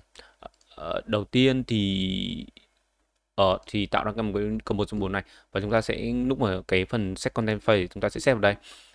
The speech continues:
Ờ, thì đầu tiên thì mình sẽ demo về cái bottom sheet scaffold này. Ờ, thì để mà cho nhanh ấy thì mình có, ừ, code sẵn trước một vài cái, một cái nhỏ nhỏ trong những cái body, ờ, demo này. Cái body demo này thì trong bên trong này nó chỉ có mỗi cái button thôi.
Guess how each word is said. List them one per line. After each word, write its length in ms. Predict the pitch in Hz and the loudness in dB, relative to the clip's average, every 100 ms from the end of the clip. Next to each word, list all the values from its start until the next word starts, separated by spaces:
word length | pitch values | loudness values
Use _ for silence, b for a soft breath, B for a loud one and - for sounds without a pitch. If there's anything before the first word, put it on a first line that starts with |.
| B | B
Ờ, 200 | - 107 110 | 4 4 6
thì 420 | 117 110 107 107 | 4 4 2 0
đầu 140 | - 110 | 2 4
tiên 160 | 139 | 4
thì 80 | 127 | 2
mình 140 | 120 104 | 2 2
sẽ 160 | - 127 | 2 4
demo 220 | 107 117 113 | 4 4 4
về 100 | 98 | 2
cái 360 | 85 82 92 - | 0 -2 -2 -4
bottom 160 | 165 113 | -4 0
sheet 180 | 151 | -2
scaffold 480 | 151 - 113 - 123 | -2 2 2 4 4
này. 120 | 104 85 _ | 4 -2 _
Ờ, 100 | - - | -6 2
thì 200 | 110 98 B B B _ 120 | 2 2 B B B _ 2
để 120 | 98 | 4
mà 200 | 98 95 | 4 4
cho 120 | 120 | 4
nhanh 220 | 120 120 | 4 4
ấy 80 | 117 | 4
thì 120 | 120 | 2
mình 140 | 101 92 | 0 0
có, 220 | 95 107 135 - | 0 0 -2 -4
ừ, 80 | 113 104 107 | -4 -2 0
code 140 | 151 | 0
sẵn 180 | - 160 | 0 0
trước 280 | - 214 156 | 2 2 2
một 180 | 110 - | -4 0
vài 200 | 92 92 | 0 0
cái, 480 | 90 87 87 98 113 143 - B B B | -4 -4 -4 -6 -6 -8 -12 B B B
một 100 | 98 | -6
cái 200 | - 92 | -4 -2
nhỏ 120 | 110 | 2
nhỏ 220 | 135 104 90 | 4 2 0
trong 120 | 98 | -6
những 80 | 107 | -2
cái 140 | 92 | 0
body, 420 | 107 117 113 95 | 4 4 4 2
ờ, 200 | 90 87 90 | 2 0 0
demo 280 | 101 117 107 | 2 4 4
này. 120 | 95 | 2
Cái 140 | 123 120 | 0 4
body 260 | 123 117 | 4 4
demo 260 | 95 98 110 | 2 2 2
này 140 | 95 92 | 0 -2
thì 100 | 87 | -2
trong 160 | 110 | 0
bên 120 | 113 | 0
trong 160 | 113 113 | 2 2
này 100 | 92 | 0
nó 60 | 107 | -2
chỉ 120 | - | -2
có 80 | 113 | -2
mỗi 140 | 131 | 0
cái 80 | 156 | 0
button 320 | 180 123 | 2 4
thôi. 100 | 95 | 4